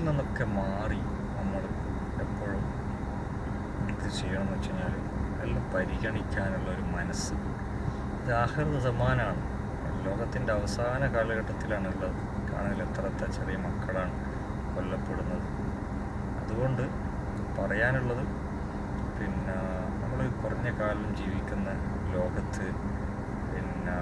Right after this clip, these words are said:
സ്നേഹത്തിലും സന്തോഷത്തിലും സൗഹാർദ്ദത്തിലൊക്കെ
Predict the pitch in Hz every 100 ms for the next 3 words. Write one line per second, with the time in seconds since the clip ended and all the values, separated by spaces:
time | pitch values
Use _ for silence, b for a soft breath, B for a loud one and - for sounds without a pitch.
0 | 87 85 - - - - 110 110 - 101
1 | 98 - - - - - - - - -
2 | - 95 95 98 110 107 - - 104 -
3 | - - - - - - 95 98 101 101
4 | 101 - 101 101 95 -